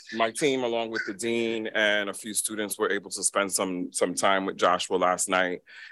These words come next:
and engaged in some really good conversation. And so I'm, I'm super excited to hear what he has to say and,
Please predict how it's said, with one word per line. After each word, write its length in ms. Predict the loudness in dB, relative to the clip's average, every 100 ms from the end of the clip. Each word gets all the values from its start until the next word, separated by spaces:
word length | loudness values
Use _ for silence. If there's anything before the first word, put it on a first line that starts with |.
| -8 -2
and 140 | 0
engaged 400 | 0 0 0 0
in 80 | 0
some 240 | 0 0
really 180 | -2 -4
good 220 | -2 -2
conversation. 720 | 2 0 2 0 0 0 -6 -6
And 120 | -2
so 140 | 0
I'm, 180 | 0 -2
I'm 200 | -4 0
super 360 | 0 0 2 4
excited 500 | 6 6 6 4 2
to 140 | -2
hear 200 | 0 0
what 200 | 0 0
he 100 | -2
has 260 | -2 -2 -2
to 60 | -2
say 340 | 2 4 4
and, 340 | 0 -2 -4